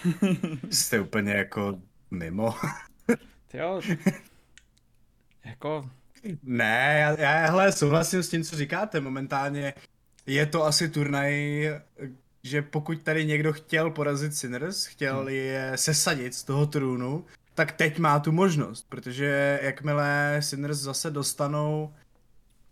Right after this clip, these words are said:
Speaker 2: toho pátýho hráče a, a Tomka bude moct zase koučovat a nebude muset střílet hlavy, tak prostě Sinners, eh, jasně, možná jim bude chvíli trvat, než se do toho dostanou zase, do té top pozice,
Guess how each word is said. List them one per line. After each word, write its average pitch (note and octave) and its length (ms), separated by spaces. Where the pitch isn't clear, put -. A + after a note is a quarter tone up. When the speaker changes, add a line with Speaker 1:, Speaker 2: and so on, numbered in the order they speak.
Speaker 2:
toho D#3+ 180
pátýho D3+ 440
hráče C#3 540
a, D#3 200
a D3+ 280
Tomka D3 320
bude D3 200
moct D3 140
zase C#3+ 240
koučovat C#3+ 580
a D3+ 40
nebude C#3+ 300
muset C#3+ 260
střílet C#3 380
hlavy, C3+ 420
tak D3+ 260
prostě C3 520
Sinners, C3 560
eh, C#3+ 40
jasně, C3 420
možná D#3 280
jim D3+ 140
bude D3+ 160
chvíli D3+ 220
trvat, C#3 300
než C#3 140
se D3+ 160
do C3 240
toho D3+ 220
dostanou B2+ 480
zase, F3 400
do E3 120
té D3 220
top C#3 240
pozice, C3 560